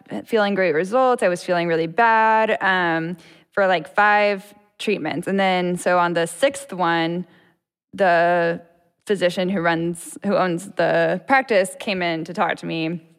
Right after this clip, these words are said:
and was like, "Oh shit, you're fucked up." <laughs>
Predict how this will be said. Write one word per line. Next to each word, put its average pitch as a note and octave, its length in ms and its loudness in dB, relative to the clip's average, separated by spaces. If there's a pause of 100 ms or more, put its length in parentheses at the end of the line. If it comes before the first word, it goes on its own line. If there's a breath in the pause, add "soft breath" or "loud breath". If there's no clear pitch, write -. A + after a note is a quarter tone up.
(680)
and E3+ 800 -2
was E3+ 160 -4
like, E3 180 -2
"Oh F#3 140 0
shit, - 460 -4 (480 soft breath)
you're - 300 -2
fucked - 300 -4
up." - 280 0
<laughs> - 40 -20